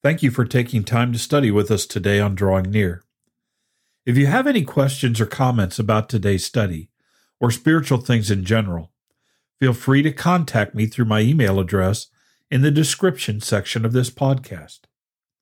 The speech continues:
There are plenty of reasons for individuals to pursue the ministry. Sadly, not all are Christ-like. In our day, most are aware that a church vocation can be financially profitable.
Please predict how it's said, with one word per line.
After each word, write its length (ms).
There 100
are 60
plenty 400
of 160
reasons 480
for 180
individuals 680
to 120
pursue 480
the 80
ministry. 640
Sadly, 680
not 280
all 400
are 100
Christ-like. 800
In 120
our 220
day, 460
most 280
are 120
aware 320
that 160
a 80
church 340
vocation 720
can 380
be 240
financially 680
profitable. 760